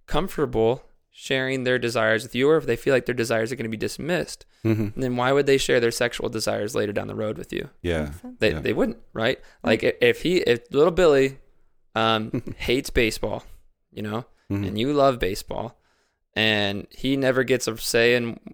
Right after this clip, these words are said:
Speaker 1: however that plays out, then he's gonna learn,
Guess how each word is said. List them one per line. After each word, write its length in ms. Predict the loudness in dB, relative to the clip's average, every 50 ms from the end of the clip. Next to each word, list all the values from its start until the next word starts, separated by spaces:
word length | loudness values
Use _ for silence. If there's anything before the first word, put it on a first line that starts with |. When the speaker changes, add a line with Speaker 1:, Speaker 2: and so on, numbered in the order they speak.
| _ _ _ _
Speaker 1:
however 400 | -4 0 4 4 4 4 4 2
that 420 | 4 4 2 2 0 -4 _ _ -4
plays 340 | 0 2 4 4 2 2 0
out, 380 | 0 2 4 4 2 2 -2 -8 -20 _ _ _ _ _ _ -4
then 540 | -2 0 0 -2 -2 -4 -4 -6 -8 -10 -12 _
he's 240 | _ -6 -6 -4 -4
gonna 200 | -4 -4 -4 -4 -2
learn, 540 | 0 0 0 2 0 0 -2 -2 -6 -10